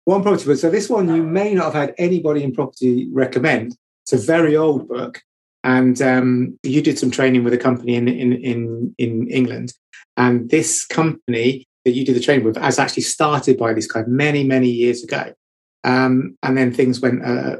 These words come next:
their separate ways for whatever reasons. Now, he's an American guy, and he's called Russ Whitney, and it's called Building Wealth.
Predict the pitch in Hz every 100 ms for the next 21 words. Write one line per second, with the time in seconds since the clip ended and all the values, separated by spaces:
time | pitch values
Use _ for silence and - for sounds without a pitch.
0 | - 175 - 120 127 131 147 120 120 -
1 | 117 120 120 147 160 110 104 - - -
2 | 143 131 143 180 185 139 123 123 135 123
3 | - 135 123 117 156 - 139 160 127 143
4 | 170 - _ - 127 127 - 131 120 151
5 | 135 127 131 123 - -